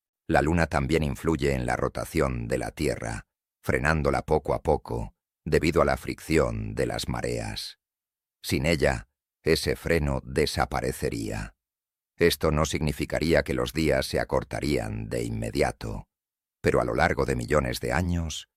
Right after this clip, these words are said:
podríamos tener días notablemente más cortos,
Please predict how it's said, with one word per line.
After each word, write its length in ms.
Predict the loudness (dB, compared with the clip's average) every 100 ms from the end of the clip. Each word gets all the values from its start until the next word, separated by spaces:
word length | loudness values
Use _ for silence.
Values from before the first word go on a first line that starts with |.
| _ _
podríamos 500 | 2 2 2 0 -2
tener 260 | 0 0 0
días 420 | 2 2 2 0
notablemente 1000 | 0 0 -2 -2 -2 0 0 -2 -2 -4
más 420 | -2 -2 -2 -4
cortos, 680 | 0 0 0 -4 -6 -6 -8